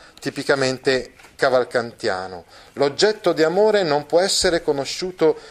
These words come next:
razionalmente. Infatti c'è una grande differenza fra la poesia di Dante e quella di, di Cavalcanti, insomma. Per Dante l'amore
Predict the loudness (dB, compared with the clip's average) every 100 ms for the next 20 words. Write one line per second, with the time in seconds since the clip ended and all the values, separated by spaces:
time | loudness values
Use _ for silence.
0 | -6 -2 0 0 0 0 -2 -6 -10 -14
1 | -18 -16 -14 -16 -12 -6 0 0 0 -6
2 | -4 -4 -2 0 -2 -4 -2 -2 0 -4
3 | -10 -14 -14 -20 -10 -4 -2 -2 0 0
4 | 0 0 0 0 -4 -4 -4 -6 -12 -6
5 | -4 -4 -8 -14 -16 -20 -20 -10 -6 -6
6 | -6 -12 -12 -18 -18 -18 -20 -20 -20 -20
7 | _ -2 0 0 0 0 -2 -2 2 2
8 | 4 4 4 2 0